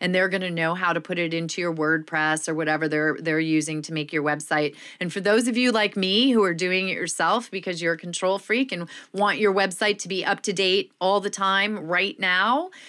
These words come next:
you can just very quickly, I can put a video, I make a video, I upload it to YouTube, and I put it out on the various, uh, websites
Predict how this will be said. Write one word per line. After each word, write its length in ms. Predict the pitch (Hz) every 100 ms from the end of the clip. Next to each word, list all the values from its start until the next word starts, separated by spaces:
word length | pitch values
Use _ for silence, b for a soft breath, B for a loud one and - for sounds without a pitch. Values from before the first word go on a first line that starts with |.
| B B B
you 220 | 175 220
can 180 | 262 269
just 300 | 226 208 -
very 400 | 175 190 185 190
quickly, 360 | - 208 208 190
I 160 | 185 208
can 160 | 240 233
put 220 | 247 220
a 80 | 180
video, 380 | 165 185 190 185
I 140 | 196
make 180 | 233 254
a 60 | 240
video, 480 | 226 226 220 214
I 180 | 208 165
upload 420 | 175 202 214 220
it 140 | 214 196
to 100 | -
YouTube, 640 | 180 196 185 214 190 180 185
and 120 | 180 156
I 120 | 156
put 260 | - 226
it 140 | 214 196
out 420 | 190 185 185 - B B B B
on 420 | 190 185 190 185 185
the 520 | 185 190 190 185 185
various, 760 | 165 170 180 180 175 180 - -
uh, 220 | 180 160
websites 800 | 160 180 180 - 190 185 165 -